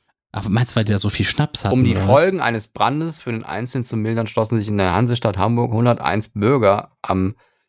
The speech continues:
Speaker 2: dritten Dezember fünfzehnhunderteinundneunzig zur sogenannten
Speaker 1: Ja, hier
Speaker 2: Feuergilde
Speaker 1: steht
Speaker 2: zusammen.
Speaker 1: Bierbrauer, hunderteins Bierbrauer.
Speaker 2: Das sind auch Bierbrauer, aber es sind auch Bürger.
Speaker 1: Ah, okay.
Speaker 2: <laughs> Wer an, an, wer bei dem Stichwort Bier an Brand denkt, liegt nicht ganz falsch, wobei man die bla bla, ne? Also es war halt brandgefährlich, das zu machen und dann, ähm,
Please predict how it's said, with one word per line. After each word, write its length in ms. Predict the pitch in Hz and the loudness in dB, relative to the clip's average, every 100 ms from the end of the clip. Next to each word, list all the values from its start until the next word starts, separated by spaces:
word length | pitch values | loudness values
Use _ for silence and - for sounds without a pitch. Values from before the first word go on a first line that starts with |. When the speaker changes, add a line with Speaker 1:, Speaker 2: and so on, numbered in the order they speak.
| _ | _
Speaker 2:
dritten 300 | - 110 123 | -4 -2 2
Dezember 600 | 120 107 113 104 104 104 101 | 2 2 2 2 2 2 -2
fünfzehnhunderteinundneunzig 880 | - 120 - 110 98 - 98 98 - | -2 -2 -2 -2 -2 0 0 -2 -4
zur 100 | 98 | -6
sogenannten 380 | 101 107 101 95 | -2 0 0 -2
Speaker 1:
Ja, 100 | 120 | 2
hier 0 | 101 | 4
Speaker 2:
Feuergilde 220 | 98 131 | 4 4
Speaker 1:
steht 80 | 175 | 4
Speaker 2:
zusammen. 180 | 185 139 | 4 4
Speaker 1:
Bierbrauer, 400 | 113 104 101 - | 2 2 0 0
hunderteins 500 | 156 156 135 127 127 | 0 2 0 0 2
Bierbrauer. 560 | 180 151 104 101 98 | 0 0 0 0 2
Speaker 2:
Das 140 | 101 - | 0 -2
sind 140 | - | -2
auch 100 | - | -2
Bierbrauer, 500 | - 87 78 76 98 | -2 -6 -2 -2 -2
aber 180 | 120 117 | -2 -6
es 80 | - | -8
sind 100 | 120 | -10
auch 140 | - | -10
Bürger. 420 | - 104 85 - - - | -8 -6 -4 -6 -10 -6
Speaker 1:
Ah, 120 | 143 156 | 2 4
okay. 260 | - 101 - | 6 4 2
Speaker 2:
<laughs> 40 | - 233 - - - - - - - 127 - _ _ _ 120 - - - - _ _ _ _ _ _ _ - | 0 -4 -6 -16 -12 -12 -12 -16 -18 -18 -20 _ _ _ -14 -14 -20 -20 -20 _ _ _ _ _ _ _ 2
Wer 180 | 127 | 4
an, 260 | 139 139 123 | 4 0 -2
an, 240 | 120 120 | -2 -2
wer 140 | 123 117 | 0 2
bei 80 | 120 | 2
dem 100 | 110 | 0
Stichwort 400 | 151 - 113 107 | -4 -4 -6 -2
Bier 180 | 170 | 0
an 160 | 143 117 | 0 -2
Brand 320 | 104 113 170 | 0 0 -2
denkt, 260 | 156 156 143 | -4 -4 -4
liegt 200 | 127 127 | -8 -6
nicht 140 | 107 | -8
ganz 180 | 101 95 | -8 -6
falsch, 280 | - 123 135 | -2 -2 -4
wobei 200 | 110 110 | -6 -4
man 120 | 110 | -4
die 80 | 101 | -4
bla 260 | 98 95 | 0 0
bla, 240 | 82 62 60 | 0 -4 -6
ne? 140 | 104 | -4
Also 160 | 113 107 | -4 -8
es 140 | - | -2
war 140 | 110 107 | 0 0
halt 140 | 104 | -2
brandgefährlich, 600 | - 101 110 - 135 165 | -4 -4 -6 -4 -2 -4
das 140 | - | -10
zu 100 | - | -10
machen 340 | 147 143 143 139 | -6 -4 -4 -8
und 120 | 113 | -6
dann, 320 | 107 104 104 - | -4 -4 -4 -4
ähm, 360 | 92 92 98 | -4 -4 -6